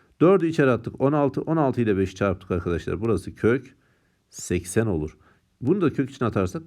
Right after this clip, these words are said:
kök seksen bir olur. Hangisi daha büyük? Tabii ki dokuz, dört kök beşten daha büyük çıktı arkadaşlar. Beşinci sorumuzun devamı arkadaşlar. Yine karşılaştırma sorusu. Altıyı kök içine attığımızda arkadaşlar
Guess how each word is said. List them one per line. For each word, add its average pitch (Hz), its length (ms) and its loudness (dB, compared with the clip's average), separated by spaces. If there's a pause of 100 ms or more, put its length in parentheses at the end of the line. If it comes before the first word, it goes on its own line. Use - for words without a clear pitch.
kök 85 200 -4
seksen 92 400 -4
bir 117 80 -2
olur. 95 220 0 (480)
Hangisi 160 420 0
daha 131 180 2
büyük? 170 260 -6 (120)
Tabii 95 260 0
ki 90 180 -8 (340)
dokuz, 101 580 0 (140)
dört 113 200 0
kök - 220 -6
beşten 90 380 -8
daha 95 220 2
büyük 85 240 -4
çıktı - 220 -2
arkadaşlar. 85 520 -2 (720)
Beşinci 170 280 0
sorumuzun 147 480 -2
devamı 117 340 6
arkadaşlar. 85 420 -2
Yine 107 320 0 (100)
karşılaştırma 87 520 -2
sorusu. - 320 -8 (460)
Altıyı 165 460 2
kök 190 180 -2
içine 180 200 -4
attığımızda 143 440 0
arkadaşlar 107 380 -2